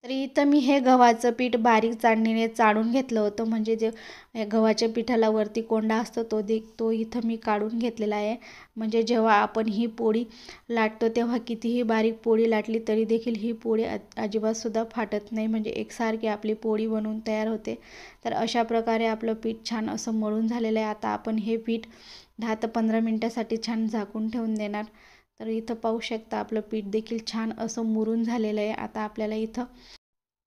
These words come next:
ह्या पिठाचा मी इथं एक लिंबा एवढा गोळा घेतलेला आहे आणि आता आपल्याला इथं हाताला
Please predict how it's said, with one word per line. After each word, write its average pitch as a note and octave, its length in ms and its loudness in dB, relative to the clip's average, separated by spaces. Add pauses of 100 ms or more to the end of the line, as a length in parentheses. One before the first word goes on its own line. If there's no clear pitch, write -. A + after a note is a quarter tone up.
(440)
ह्या B3 120 -4
पिठाचा B3+ 480 2
मी B3 160 2
इथं B3 200 -2 (120)
एक A3+ 220 0
लिंबा A#3 400 2
एवढा A#3 300 2
गोळा A3 340 2
घेतलेला A#3+ 380 0
आहे G#3 100 0
आणि G#3+ 120 -2
आता G#3 200 -4
आपल्याला G#3 380 -2 (480)
इथं A3 300 -2 (600)
हाताला A3 480 0